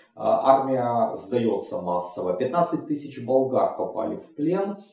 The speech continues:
и сам Самуил бежал, но Василий второй приказал, э, он совершил чудовищное злодеяние, конечно, там. Он приказал, э, девяносто девять человек из каждых ста ослепить,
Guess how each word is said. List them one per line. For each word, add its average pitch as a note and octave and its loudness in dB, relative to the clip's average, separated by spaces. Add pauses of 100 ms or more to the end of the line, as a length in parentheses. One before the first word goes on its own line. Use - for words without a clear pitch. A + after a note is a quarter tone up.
(300)
и B2+ 2
сам - -2
Самуил A2+ -2
бежал, C3+ 2 (140)
но D3+ 6
Василий C3 0
второй D3 0
приказал, B2+ 2
э, A2 -4
он E3 0
совершил - -4
чудовищное A2+ -2
злодеяние, D#3 -2
конечно, - -10
там. - -6 (260)
Он F3 2
приказал, C3 0 (220)
э, G#2+ 0
девяносто D3+ 0
девять B2+ 0
человек C3 0
из A2+ -6
каждых - -4
ста E3 0
ослепить, - -4